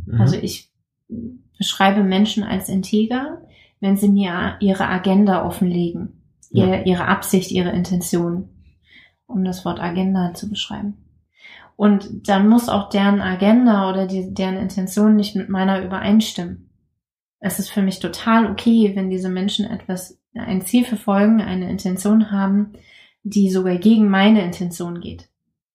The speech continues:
Speaker 2: Ich find's trotzdem besser und ich vertraue denen eher,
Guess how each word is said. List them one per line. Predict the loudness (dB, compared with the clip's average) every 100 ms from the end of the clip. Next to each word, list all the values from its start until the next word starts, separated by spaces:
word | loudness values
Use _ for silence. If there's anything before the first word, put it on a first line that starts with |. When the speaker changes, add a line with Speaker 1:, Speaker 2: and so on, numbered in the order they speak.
| _
Speaker 2:
Ich | -14 -10
find's | -4 -6 -6 _ _
trotzdem | 0 2 2 0 0 4
besser | 2 0 -4 -6
und | -10
ich | -12 -12 -12 -14 -4
vertraue | -4 -2 0 0 2
denen | 2 4 4 2
eher, | 2 2 2 -2 -6